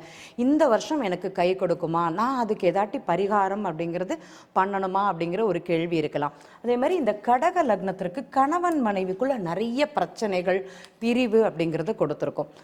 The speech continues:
இது உண்மையிலேயே இந்த கடக லக்னக்காரங்களுக்கு நம்ம சொல்லுவோம், களத்திரம் சுகம் இருக்காது, கடகம் சிம்மம்ங்கிறது. இவங்களுக்கு அந்த மாதிரி ஒரு இது கிடையாது. இங்க ஏழாம் பாவகம் களத்திரஸ்தானம்னு சொல்லக்கூடிய கிரகம்,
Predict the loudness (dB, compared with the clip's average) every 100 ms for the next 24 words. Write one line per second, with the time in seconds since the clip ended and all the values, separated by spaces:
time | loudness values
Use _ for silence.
0 | -20 -4 0 4 4 4 4 4 4 4
1 | 2 2 2 2 2 0 2 2 2 2
2 | 2 0 -2 -2 -2 0 0 0 0 -4
3 | -6 -20 -4 0 2 2 2 2 4 2
4 | 0 -10 -4 2 2 2 -4 -4 -4 -6
5 | -4 -2 -4 -2 -2 0 -2 -2 -2 -2
6 | -2 -4 -4 -2 -2 -2 -6 -6 -8 -10
7 | -20 -4 2 4 4 4 2 0 0 -2
8 | 0 2 2 4 2 2 2 2 0 -2
9 | 0 2 2 0 -4 -2 -2 2 4 6
10 | 6 8 6 4 4 2 2 -2 -2 -6
11 | -20 -8 -2 -2 -2 -2 -4 -2 -4 -2
12 | -2 -4 -4 -4 -4 -2 -4 -2 -4 -4
13 | -4